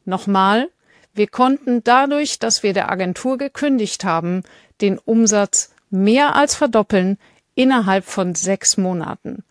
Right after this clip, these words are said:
Wenn du wissen willst, wie das geht, dann komm auf jeden Fall diesen Sonntag in mein Preisstrategie-Webinar am vierzehnten September zwanzig fünfundzwanzig um neunzehn Uhr.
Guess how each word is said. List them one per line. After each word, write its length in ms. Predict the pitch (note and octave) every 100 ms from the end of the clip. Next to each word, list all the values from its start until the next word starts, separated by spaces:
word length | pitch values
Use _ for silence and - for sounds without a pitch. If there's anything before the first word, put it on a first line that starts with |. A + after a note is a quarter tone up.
| _ - -
Wenn 100 | G#3
du 100 | A3+
wissen 300 | D4 - E4+
willst, 240 | D#4 -
wie 100 | C4+
das 240 | B3+ B3 -
geht, 220 | C#4+ C#4
dann 160 | G#3 G3+
komm 220 | B3 A3+
auf 240 | G3+ -
jeden 360 | G#3 B3+ D4 E4
Fall 380 | - G#3 F3+ F3+
diesen 460 | G#3+ B3 C#4 C4+
Sonntag 520 | A3 A3 A#3+ A3+ A3+
in 200 | - G3
mein 200 | F#3 F#3
Preisstrategie-Webinar 2000 | F#3 - C#4 F4+ - - A3 G#3 - A3+ A3+ G#3+ F#3 G#3 G#3 G3 F#3+ F#3 F3+ G3+ C#4 - - - -
am 220 | F#3+ F#3+
vierzehnten 680 | - D4 F4+ - D#4 C#4+ B3+
September 640 | G3 - - A#3+ B3 G#3+
zwanzig 400 | - F#3 F#3+ -
fünfundzwanzig 1040 | - G3+ F#3 F#3+ G3+ G#3+ A#3+ - A3+ A3 -
um 320 | - A#3 A3 F#3+
neunzehn 600 | F#3+ A3+ C#4+ - G#3 G3
Uhr. 360 | A3+ C4+ E4